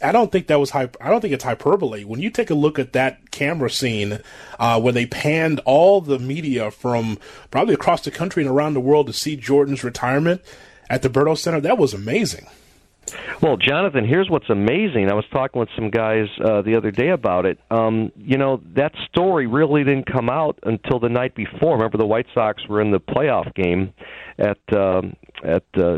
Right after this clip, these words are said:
Speaker 2: Comiskey Park or whatever they called it back then. And it was fascinating because, well, who was it? Um, Pat O'Brien got the,
Speaker 1: Yes.
Speaker 2: got kind of the story. He was the sideline guy for that baseball game, so to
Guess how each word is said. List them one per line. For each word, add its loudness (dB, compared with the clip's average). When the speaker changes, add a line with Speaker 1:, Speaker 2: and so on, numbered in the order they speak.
Speaker 2:
Comiskey -2
Park -2
or 2
whatever 0
they 0
called -4
it -6
back 0
then. 0
And 0
it -2
was 0
fascinating 0
because, -2
well, 2
who 4
was 2
it? -2
Um, 0
Pat 0
O'Brien 0
got 0
the, -2
Speaker 1:
Yes. -2
Speaker 2:
got -2
kind -2
of 0
the 2
story. -2
He -2
was -6
the -2
sideline -2
guy 0
for -4
that 0
baseball 0
game, -2
so 0
to -2